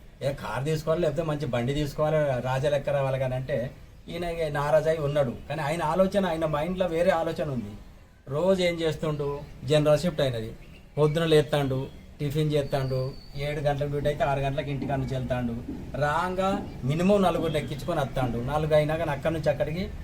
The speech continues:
ముప్పై ఐదు రూపాయలు, ముప్పై నాలుగు మళ్ళీ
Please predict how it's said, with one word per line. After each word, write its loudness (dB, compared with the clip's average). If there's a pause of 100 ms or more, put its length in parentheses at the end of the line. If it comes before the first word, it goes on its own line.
(140)
ముప్పై 4
ఐదు 6
రూపాయలు, 0 (500)
ముప్పై 2
నాలుగు 4
మళ్ళీ 2